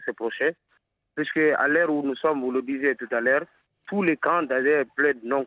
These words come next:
coupables. Ça, il faut dire quand même que ce procès reste pour le moment confus. Nous-mêmes, Guinéens, on se demande réellement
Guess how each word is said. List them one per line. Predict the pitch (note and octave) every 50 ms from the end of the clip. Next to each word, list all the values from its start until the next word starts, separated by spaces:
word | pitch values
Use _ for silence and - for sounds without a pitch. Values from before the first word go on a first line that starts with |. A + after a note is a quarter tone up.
| - -
coupables. | B2+ - C3+ D3 C#3+ A2+ G2+ -
Ça, | - A2 G#2+ G2+ - - _ _ _ _ _ _ _ _ _ -
il | - -
faut | - F#3+ F3+
dire | D#3 E3 F3 D3+ -
quand | D#3 D#3
même | E3+ E3+ E3 D#3
que | - D3 C#3+ C3+
ce | B2+ - B2+ A#2
procès | - C#3 D3 C#3+ - E3+ D3+
reste | C3+ C3+ C3 - C3+ A#2 -
pour | - D3
le | D3+ D3
moment | C#3 C#3 C#3+ C#3+ C#3+ C#3 - -
confus. | F3+ E3 D#3+ D#3 - - D#3 E3+ G3 A#3 - _ _ C#3+
Nous-mêmes, | D#3+ F#3+ F#3+ F3 F3 F3 D#3+ C#3+
Guinéens, | C3+ C#3+ C#3 D3 D3+ D3
on | C3+ -
se | - C3+ C3
demande | C#3 C#3+ D3 D3 C3+ B2
réellement | B2+ C3 C#3 C#3+ C3+ B2+ B2+ C3 C#3 D#3 F3+